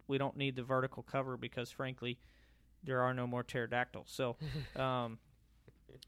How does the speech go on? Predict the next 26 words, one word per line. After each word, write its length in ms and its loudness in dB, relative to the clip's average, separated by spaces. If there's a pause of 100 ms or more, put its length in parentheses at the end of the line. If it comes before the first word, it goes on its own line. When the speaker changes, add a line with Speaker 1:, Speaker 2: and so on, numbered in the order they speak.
(120)
Speaker 1:
I, 140 4 (120)
I 140 8
just, 380 4
uh, 300 6 (200)
keep 240 0
that 160 6
in 140 2
mind. 540 4
Hopefully, 760 4 (640)
whenever 360 4
you're 220 4
looking 300 0
at 120 -6
the 80 -8
comparison, 720 -2 (520)
you 120 0
wanna 200 6
have 240 2
cover 340 4
from 200 -6
four 220 0
foot, 240 -2 (240)
four 280 2
foot 320 0
and 280 -6
down, 480 4